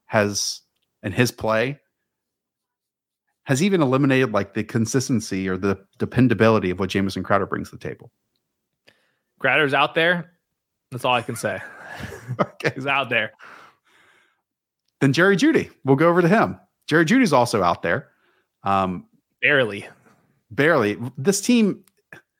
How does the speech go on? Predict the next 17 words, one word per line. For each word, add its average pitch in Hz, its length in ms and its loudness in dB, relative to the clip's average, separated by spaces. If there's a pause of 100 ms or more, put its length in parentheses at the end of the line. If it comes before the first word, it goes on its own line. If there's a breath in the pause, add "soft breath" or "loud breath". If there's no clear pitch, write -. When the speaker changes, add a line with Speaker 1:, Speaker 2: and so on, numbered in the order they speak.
(340)
Speaker 1:
again, 110 460 -2 (180)
we 127 160 0
outlined 131 320 2
it - 80 0
with 123 140 -4
the 110 60 -4
backfield. 95 640 -4 (360)
They 117 120 0
are 110 100 4
run 131 220 2
first 120 580 -2
and 107 140 0
defense 117 380 -2
first 107 440 -2
and 95 140 -4
blocking 107 380 0
first - 460 -6